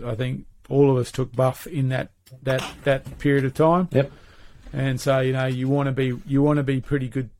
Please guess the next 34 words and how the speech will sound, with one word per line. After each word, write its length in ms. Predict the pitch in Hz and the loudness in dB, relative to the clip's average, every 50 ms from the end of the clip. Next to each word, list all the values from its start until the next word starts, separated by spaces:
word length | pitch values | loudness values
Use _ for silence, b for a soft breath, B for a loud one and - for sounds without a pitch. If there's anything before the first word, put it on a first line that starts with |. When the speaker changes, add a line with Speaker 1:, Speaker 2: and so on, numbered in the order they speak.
| _ - | _ -2
Speaker 1:
you 120 | 139 147 | 0 2
wanna 140 | 156 156 156 | 2 2 2
be 120 | 147 147 143 | 2 0 0
ready 420 | 131 139 156 160 160 143 143 139 | 2 4 4 4 4 4 0 -2
for 160 | - - 147 | -2 -4 -4
that 300 | 135 135 131 135 - - | -2 -2 -2 -2 -4 -8
part 260 | - 139 131 127 127 | -6 -4 -2 -2 -4
of 60 | 127 123 | -4 -8
the 80 | 120 | -8
day. 320 | 117 127 123 120 120 117 117 | -6 -6 -6 -6 -6 -8 -8
So 120 | - 135 | -8 -6
you 80 | 135 131 | -4 -2
don't 120 | 139 139 | -2 -2
wanna 140 | 139 139 131 | -2 -2 -4
be 120 | 123 131 131 | -4 -6 -6
kinda, 280 | - 135 135 131 127 | -4 -4 -2 -2 -2
"Oh, 380 | 123 127 127 127 131 131 127 123 | -4 -2 -2 0 0 2 0 0
I'm, 160 | 123 120 107 - - | -2 -6 -8 -8 -8
I'm, 280 | - 135 123 131 131 127 | -6 -4 -4 -4 -4 -4
I'm 180 | 123 127 131 135 | -2 -2 0 0
at, 200 | 131 - - 147 | -2 -2 -2 -2
you 80 | 139 | -2
know, 140 | 135 131 131 | 0 2 0
uh, 380 | 131 135 - 135 131 135 135 - - - | 0 -2 -2 -2 -2 -2 -2 -4 -6 -8
I'm, 260 | 131 131 131 131 135 - | -6 -4 -4 -4 -4 -4
I'm 200 | 131 127 131 131 | -4 -4 -2 0
winding 460 | 135 139 143 139 135 127 120 120 135 | 2 2 2 2 2 0 -2 -2 -2
down 320 | 131 127 135 139 135 127 | 0 0 0 0 0 -2
now." 120 | 120 117 120 | -2 -4 -4
You 180 | 127 123 123 127 | -4 -4 -4 -4
actually 260 | 127 131 - - 123 | -4 -6 -6 -8 -6
wanna 200 | 127 127 123 120 | -6 -6 -6 -6
be 160 | 120 123 123 | -6 -6 -4
right. 260 | 127 127 131 131 131 | -2 -2 -2 -4 -4